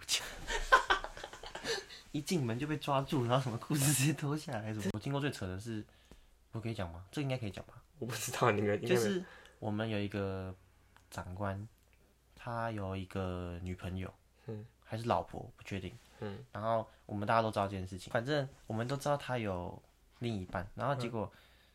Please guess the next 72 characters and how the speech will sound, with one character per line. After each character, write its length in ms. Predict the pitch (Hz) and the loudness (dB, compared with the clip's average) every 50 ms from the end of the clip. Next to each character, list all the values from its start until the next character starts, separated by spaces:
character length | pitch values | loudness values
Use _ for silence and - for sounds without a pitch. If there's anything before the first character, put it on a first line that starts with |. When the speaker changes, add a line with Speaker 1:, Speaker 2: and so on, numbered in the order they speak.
| _ _ _ _ _ | _ _ _ _ _
Speaker 1:
有 140 | - 117 110 | -2 0 0
一 40 | 120 | 0
次 120 | 123 - | 2 2
我 140 | 160 120 107 | 2 2 0
就 100 | 110 127 | 0 0
遇 160 | 95 127 123 | 0 0 2
到 320 | 113 120 113 107 104 101 98 - | 4 6 6 4 4 2 -2 -6
他 360 | - - 107 101 98 101 104 | -6 -4 -4 -2 -2 -4 -4
跟 340 | - - 104 101 98 101 104 - _ _ _ _ _ _ _ _ | -2 -2 -2 0 -2 -2 -6 -8 _ _ _ _ _ _ _ _
一 100 | - 113 | -10 -8
个 460 | 101 - 104 98 95 92 92 92 92 92 - _ _ _ - | -6 -4 -2 -2 -2 -2 -2 -4 -6 -8 -12 _ _ _ -4
另 200 | 110 117 123 127 | -2 0 0 2
外 140 | 131 127 113 | 4 4 4
一 40 | 113 | 2
位 120 | 117 110 | 2 0
女 120 | 101 98 95 | -2 -4 -4
长 200 | - 92 87 90 | -4 -6 -6 -4
官 220 | 95 92 92 95 - - | -6 -6 -6 -8 -10 -12
手 180 | - - - 98 | -8 -4 -2 -2
牵 200 | 98 - 110 107 | -2 0 -2 -2
手 140 | 101 98 - | -2 -4 -6
走 100 | 90 90 | -6 -4
在 140 | 90 90 90 | -4 -2 -2
一 80 | 92 | -4
起。 180 | 90 - - - - _ - - | -4 -8 -14 -18 -20 _ -10 -6
Speaker 2:
嗯。 260 | 127 120 113 110 113 123 - - | -4 -4 -2 -4 -4 -8 -10 -8
Speaker 1:
我 80 | - | -6
们 60 | 120 | -4
想 100 | 123 120 | -2 -2
说 120 | 107 117 117 113 117 | -2 -2 -2 0 2
：“哇， 180 | 110 98 92 - - - - _ _ | 2 0 0 -4 -12 -20 -20 _ _
太 160 | - - 123 | -6 -4 -2
好 180 | 107 107 95 87 | 0 0 0 0
了 80 | 90 | -2
吧， 180 | 87 90 90 90 | -2 -2 -2 -2
就 160 | 107 117 120 | -2 -2 -2
是 60 | 117 | -2
很， 180 | 113 104 92 92 - - _ | -2 -4 -6 -8 -12 -18 _
就 120 | - - 120 | -10 -8 -6
是 120 | 120 117 | -6 -6
可 140 | 117 - - | -6 -4 -4
以 60 | 104 | -4
一 140 | 98 - 117 | -2 -4 -4
边 180 | 104 107 107 107 | -4 -4 -4 -2
上 240 | 107 - 107 98 92 | 0 0 -2 0 0
班， 180 | 95 95 92 | -2 -2 0
然 80 | 92 92 | 0 0
后 80 | 95 | -2
一 60 | 101 101 | -2 -2
边 240 | 95 98 98 98 - - - - - - - _ _ - - | -2 -4 -4 -6 -6 -10 -16 -20 -20 -20 -20 _ _ -4 0
带 160 | - 123 101 | 2 2 2
薪 180 | 101 - - 98 | 0 0 6 8
谈 180 | - 107 95 87 | 8 8 8 6
恋 120 | 85 90 90 | 0 -2 -2
爱 140 | 90 87 90 | -2 -4 -4
这 100 | 90 90 | -4 -6
样 80 | 87 87 | -6 -6
子， 100 | 87 87 | -6 -6
好 100 | 87 87 | -6 -4
像 140 | 90 95 | -4 -4
还 160 | 95 90 87 82 | -4 -6 -6 -6
不 100 | 87 90 | -8 -8
错， 220 | - - 95 90 | -8 -6 -4 -4
然 100 | 90 98 | -2 -4
后 20 | |
感 140 | 104 - 92 | -4 -4 -6
觉 60 | 90 | -4
感 180 | 90 - 92 92 | -4 -4 -4 -4
情 180 | - - 98 98 | -4 -6 -2 0
蛮 160 | 98 95 101 | 0 0 0
好 160 | 104 104 85 | 0 -2 -4
的。” 100 | - - | -4 -8